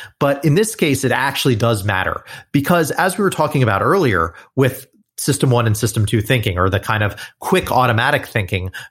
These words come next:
versus the slow conscious thinking, in a lot of situations,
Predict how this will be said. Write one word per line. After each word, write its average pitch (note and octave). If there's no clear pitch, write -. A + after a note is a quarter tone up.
versus C3
the A#2+
slow C3
conscious C3+
thinking, F#2
in C#3+
a B2
lot C3+
of F#3
situations, B2